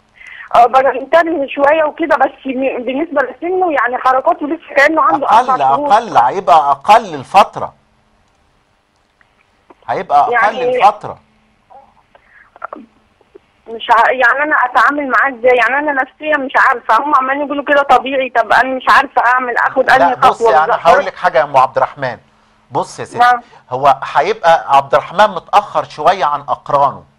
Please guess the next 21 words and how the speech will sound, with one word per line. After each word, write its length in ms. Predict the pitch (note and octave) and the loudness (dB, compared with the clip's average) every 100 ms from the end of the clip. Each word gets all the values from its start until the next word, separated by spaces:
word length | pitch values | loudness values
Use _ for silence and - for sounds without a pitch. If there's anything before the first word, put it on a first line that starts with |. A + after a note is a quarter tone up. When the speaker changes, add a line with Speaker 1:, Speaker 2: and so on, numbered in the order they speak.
| _ - | _ -20
Speaker 2:
متأخر 520 | - D#3 F3+ - C#3 | -4 0 0 -2 -6
شوية 460 | - C#3+ E3 F#3+ | -6 0 0 0
عن 180 | E3 C#3+ | -2 -2
أقرانه، 540 | A#2+ - C#3+ B2 G#2+ F#2 _ _ _ | -6 -6 0 0 0 -14 _ _ _
يعني 240 | A#2+ C3 | -6 -6
مش 200 | C#3 C3+ | -8 -8
هيوصل 540 | D3 D#3+ A3 F3 - B2 | -4 -2 -2 -4 -8 -8
للمعدل 600 | B2 B2+ C3+ F#3+ D#3+ C#3 | -10 0 2 2 0 -2
الطبيعي 520 | C3+ C#3 C3+ G3+ G3 | -2 -6 -4 -6 -6
إلا 300 | F#3 G3+ F3 | -6 -2 2
بعد 220 | F3+ G3 D3+ | 2 2 -2
ط-، 120 | - | -6
فترة 400 | D3 F#3 G#3+ D#3 | -2 -2 0 -4
طويلة 420 | C3+ C#3 G3 F3+ | -2 -6 -4 -6
من 140 | C#3+ C3+ | -6 -12
الزمن، 400 | A#2 D3+ C#3+ F#2+ _ _ _ | 2 2 2 -6 _ _ _
قد 140 | B2 - | -10 -8
تمتد 420 | C3 C#3+ F#3 D3+ | -6 -2 -4 -6
سنتين 500 | - C3+ C3 G3 G3 | -10 -10 -8 -12 -8
أو 200 | C3+ B2 | -8 -6
ثلاثة، 360 | C3 B2+ A#2+ | -6 -6 -6